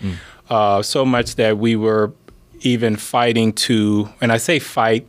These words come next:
Speaker 2: more of just the kind of process, but it did feel like a fight. I mean, to get the acknowledgement, to get an African American studies class in.
Speaker 1: Sure.
Speaker 2: We finally got one set, but it took years of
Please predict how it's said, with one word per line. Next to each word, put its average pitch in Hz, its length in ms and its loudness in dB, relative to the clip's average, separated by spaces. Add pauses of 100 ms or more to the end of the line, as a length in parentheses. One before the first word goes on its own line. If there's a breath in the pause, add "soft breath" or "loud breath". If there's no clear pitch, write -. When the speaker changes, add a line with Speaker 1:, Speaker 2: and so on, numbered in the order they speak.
Speaker 2:
more 131 460 0
of 117 120 -2
just 123 200 -2
the 113 140 -2 (160)
kind 120 200 -2
of 110 80 -2
process, 110 380 -4
but 110 160 -2
it 117 100 -4
did 135 220 -2
feel 127 220 -2
like 117 200 -2
a 139 60 2
fight. 139 400 -4
I 131 60 -2
mean, 110 320 0 (300 loud breath)
to 120 420 0
get 123 460 -2
the 120 140 2
acknowledgement, 117 640 0
to 113 100 -6
get 120 180 0
an 127 100 0
African 120 500 -2
American 113 440 0
studies 113 520 -2
class - 460 -4
in. - 140 -20 (240 loud breath)
Speaker 1:
Sure. 92 180 -4
Speaker 2:
We 123 80 2
finally 139 520 -2
got 120 240 -2
one 107 280 0
set, 151 340 -2
but 104 140 -2
it 110 100 0
took - 300 -4
years 120 680 0
of 104 420 0